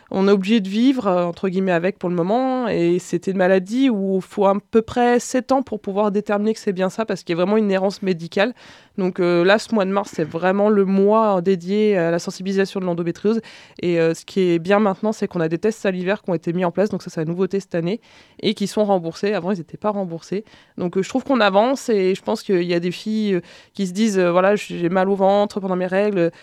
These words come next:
c'est normal. » Alors que non, c'est clairement pas normal. <laughs> Surtout des douleurs, euh, aussi intenses. Et du coup, bah, je les encourage à en parler à leur gynécologue ou aller se faire dépister, quoi.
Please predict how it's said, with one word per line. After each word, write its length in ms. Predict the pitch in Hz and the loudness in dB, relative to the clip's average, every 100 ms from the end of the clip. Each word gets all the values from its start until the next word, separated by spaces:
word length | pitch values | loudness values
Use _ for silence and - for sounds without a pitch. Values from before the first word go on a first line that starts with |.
| - _ | -20 _
c'est 160 | - | 0
normal. » 640 | 202 185 175 175 190 202 202 | 4 4 4 4 6 4 2
Alors 180 | 185 - | -4 -2
que 80 | 196 | 0
non, 220 | 208 208 | 0 -2
c'est 160 | - | -6
clairement 340 | 185 185 190 175 | -8 -2 0 0
pas 200 | - 202 | 0 2
normal. 440 | 190 190 190 294 - 285 - | 4 6 8 8 8 4 2
<laughs> 260 | - 254 | -12 -10
Surtout 320 | - 240 254 | -2 -2 0
des 140 | 220 214 | 0 0
douleurs, 380 | 196 208 220 214 | 2 4 4 2
euh, 160 | 175 | 0
aussi 320 | - 202 - | 2 0 2
intenses. 500 | 202 185 220 240 - | 0 2 0 -2 -2
Et 240 | 220 180 165 | -2 0 -2
du 160 | 165 | -6
coup, 140 | - 202 | -10 2
bah, 100 | 185 | 2
je 60 | |
les 120 | 180 175 | 2 -2
encourage 460 | 175 180 185 196 | -4 0 0 2
à 260 | 190 170 170 | 0 -2 -2
en 80 | 170 | -4
parler 260 | 180 180 | -4 -2
à 20 | |
leur 100 | 185 | -2
gynécologue 640 | 175 180 175 170 170 196 180 | -2 -6 -6 -2 0 0 -2
ou 100 | 170 | -4
aller 240 | 160 165 | -2 -4
se 100 | 165 | -6
faire 140 | 185 | -6
dépister, 420 | 175 165 160 - - | -6 -6 -10 -16 -18
quoi. 140 | - | -12